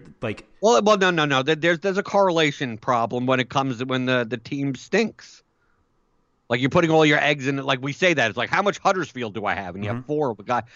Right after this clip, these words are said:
Speaker 2: Like, yes, individually, their prices are cheap for what they do, but maybe you shouldn't have half your lineup with the worst team in the league.
Speaker 1: That's fair. Even if you think they're both good plays.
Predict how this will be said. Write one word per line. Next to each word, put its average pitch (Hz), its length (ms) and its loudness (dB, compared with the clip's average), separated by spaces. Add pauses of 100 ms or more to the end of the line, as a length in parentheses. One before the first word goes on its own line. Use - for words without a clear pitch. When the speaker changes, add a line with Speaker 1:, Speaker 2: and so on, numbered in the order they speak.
(140)
Speaker 2:
Like, 127 260 -4 (280)
yes, 185 280 2
individually, 156 680 0
their 110 140 -2
prices 127 400 -2
are 107 80 -2
cheap 131 400 -2
for 113 160 -2
what 104 200 0
they 104 120 -2
do, 110 400 2
but 95 240 0 (540)
maybe 147 240 0
you 131 120 -2
shouldn't 135 300 -2
have 131 300 0
half 120 240 -2
your 113 100 -4
lineup 131 340 0
with 98 80 -10
the 104 60 -8
worst 104 320 -8
team 110 180 -10
in 92 60 -8
the 90 80 -8
league. 120 320 -8 (240)
Speaker 1:
That's - 200 -6
fair. 73 220 -14 (3750)
Even 113 180 -2
if 98 100 -6
you 98 60 -6
think 101 180 -6
they're 95 100 -4
both 87 240 -6
good 85 140 -12
plays. - 360 -20